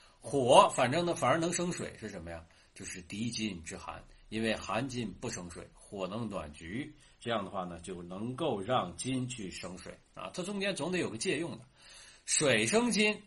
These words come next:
啊，润土之燥啊，因为燥土不生金，水来了之后反而能让土生金。火反生木，原因的话就是呢，冬水不生木啊，所以的话呢，火能暖局，让水去生木啊。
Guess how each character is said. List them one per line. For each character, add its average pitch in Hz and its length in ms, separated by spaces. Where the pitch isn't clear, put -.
啊， 95 200
润 135 360
土 82 260
之 131 160
燥 180 340
啊， 92 160
因 110 100
为 120 100
燥 165 240
土 101 140
不 127 140
生 139 180
金， 127 160
水 95 260
来 92 160
了 139 120
之 123 120
后 113 160
反 92 200
而 95 280
能 107 140
让 110 180
土 - 220
生 87 180
金。 87 220
火 139 600
反 104 380
生 226 180
木， 262 400
原 190 240
因 220 100
的 220 80
话 196 140
就 170 140
是 160 120
呢， 131 280
冬 226 280
水 104 500
不 214 100
生 190 240
木 196 300
啊， 104 160
所 123 220
以 117 80
的 107 80
话 123 100
呢， 107 100
火 113 560
能 139 200
暖 87 280
局， 95 320
让 117 320
水 85 360
去 95 200
生 123 280
木 127 200
啊。 90 240